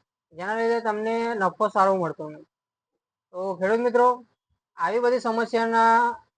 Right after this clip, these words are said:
નિરાકરણ માટે તમારે કઈ પ્રોડક્ટ વાપરવી જોઈએ, જેથી કરીને તમને સારું એવું રિઝલ્ટ મળે અને તમને ઉપજ અને ઉત્પાદન સારું મળે, જેથી કરીને તમારો નફો વધે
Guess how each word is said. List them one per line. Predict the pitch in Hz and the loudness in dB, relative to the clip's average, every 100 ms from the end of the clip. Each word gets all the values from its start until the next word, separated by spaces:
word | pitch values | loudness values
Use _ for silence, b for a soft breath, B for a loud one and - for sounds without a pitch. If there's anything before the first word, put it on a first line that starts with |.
| _ | _
નિરાકરણ | 185 196 214 226 220 | -6 -4 -2 -2 0
માટે | 202 151 147 _ | 0 -2 -8 _
તમારે | 175 180 208 214 214 | -14 -6 -4 -2 -2
કઈ | 196 226 | 0 0
પ્રોડક્ટ | 214 220 220 | 2 0 2
વાપરવી | 214 208 214 220 | 2 2 0 0
જોઈએ, | 214 214 | -2 -2
જેથી | 202 170 202 | -4 -6 -4
કરીને | 202 208 208 | -4 -4 -4
તમને | 202 202 208 | -6 -6 -6
સારું | - 190 180 208 | 2 2 4 0
એવું | 208 208 | 0 -2
રિઝલ્ટ | 170 190 208 | 0 0 0
મળે | 202 202 _ _ _ _ | -4 -8 _ _ _ _
અને | 196 | -14
તમને | 220 226 233 247 247 240 226 _ - | -10 -8 -6 -6 -6 -10 -16 _ -20
ઉપજ | 170 226 233 | -8 -4 -2
અને | 233 226 | -2 -2
ઉત્પાદન | 214 - 214 220 | -4 -4 -4 -4
સારું | 190 156 147 | -2 -2 -4
મળે, | 151 - _ | -8 -16 _
જેથી | 165 170 | -16 -12
કરીને | 190 202 208 | -8 -8 -6
તમારો | 202 196 208 | -4 -2 -2
નફો | 196 165 - 202 | -2 -4 -4 -2
વધે | 208 220 | -2 -4